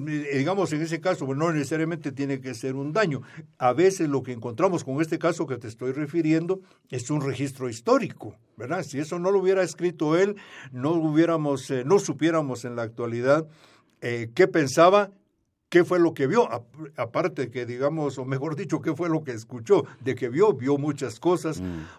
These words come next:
Speaker 1: porque llevó personas de aquí para Europa, algunas no pudieron llegar, murieron en el camino, en ese trayecto.
Speaker 2: Pero la
Speaker 1: Sobre
Speaker 2: controversia de Valladolid, ¿te acuerdas?
Speaker 1: Bueno,
Speaker 2: Que,
Speaker 1: claro.
Speaker 2: que se juzgaba si teníamos alma o no.
Speaker 1: Y bueno, es, bueno, ya de ahí vienen otro montón de cosas. Yo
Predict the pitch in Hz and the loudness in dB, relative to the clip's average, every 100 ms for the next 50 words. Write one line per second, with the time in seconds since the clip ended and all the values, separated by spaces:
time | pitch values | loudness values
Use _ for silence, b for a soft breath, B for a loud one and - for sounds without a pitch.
0 | _ 131 131 123 120 123 120 117 117 110 | _ 0 0 -2 -2 -2 -2 -2 -2 -2
1 | 127 135 131 123 113 160 156 151 123 110 | -2 -2 -4 -4 2 2 4 0 -2 -8
2 | 104 95 143 143 120 117 117 123 160 165 | -10 -8 -8 -6 -6 -6 -6 -2 0 -2
3 | 151 151 127 104 104 127 135 120 113 113 | -4 -6 -8 -12 -8 -6 -4 -6 -8 -8
4 | 123 117 117 117 120 117 107 110 135 156 | -8 -8 -6 -4 -4 -6 -6 -2 -2 -2
5 | 117 104 113 120 113 107 104 98 110 113 | -4 -6 -6 -6 -8 -8 -10 -12 -8 -4
6 | 160 175 180 - b b b b 113 120 | -4 -4 -8 -12 b b b b -8 -4
7 | 135 127 110 123 170 170 - 107 - 110 | -2 -4 -4 2 2 2 -8 -12 -2 2
8 | 113 117 117 110 117 120 123 139 123 107 | 6 6 6 4 6 6 6 6 6 6
9 | 101 101 110 131 98 - 98 98 139 - | 6 4 2 -2 -6 -4 -4 -4 -8 -10
10 | - B 113 120 101 98 101 95 110 90 | -18 B -12 -6 -4 -4 -2 -2 0 -2
11 | 101 95 98 107 107 113 - 98 92 90 | -4 -2 4 6 6 2 0 -4 -4 -6
12 | 92 98 101 101 101 101 104 127 127 - | -4 -2 -2 -4 -6 -6 -6 -8 -12 -6
13 | - 180 175 127 107 117 120 113 127 123 | 4 6 6 2 -2 -6 -8 -8 -6 -4
14 | 120 117 151 196 202 220 170 131 120 127 | -4 2 4 4 2 2 -2 -2 -4 -6
15 | 113 117 127 131 131 151 196 135 120 160 | -8 -8 -2 0 2 4 4 4 2 4